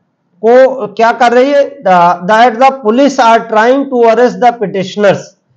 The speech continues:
आप पुलिस को ये बताएंगे कि पुलिस arrest कर रही है या पुलिस दबाव बना रही है।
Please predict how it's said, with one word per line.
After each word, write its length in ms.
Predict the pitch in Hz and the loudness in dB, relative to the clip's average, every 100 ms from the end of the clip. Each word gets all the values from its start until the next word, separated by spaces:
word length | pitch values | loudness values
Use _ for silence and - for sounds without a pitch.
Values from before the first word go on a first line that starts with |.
| _ _ _ _ _ - | _ _ _ _ _ -2
आप 380 | 190 247 269 - | 2 4 2 0
पुलिस 380 | 226 233 269 - | -2 0 -4 -4
को 320 | 247 254 262 | 0 2 2
ये 140 | 240 | 0
बताएंगे 800 | 233 214 208 220 247 233 226 247 | 0 -2 0 0 0 2 0 0
कि 280 | 233 247 240 | -2 -6 -6
पुलिस 480 | 240 202 208 226 220 | -6 -4 -2 -2 0
arrest 400 | 190 220 180 - | 0 -2 -6 -4
कर 140 | 233 | -2
रही 320 | 220 214 226 | 0 0 0
है 220 | 214 226 226 | 0 0 0
या 160 | 202 | 0
पुलिस 420 | 185 190 208 165 | -2 -4 -4 -2
दबाव 340 | 175 180 185 202 | -2 0 0 0
बना 300 | 214 220 220 | -2 -2 -2
रही 300 | 214 214 208 | 0 -2 -2
है। 300 | 208 247 | -2 -4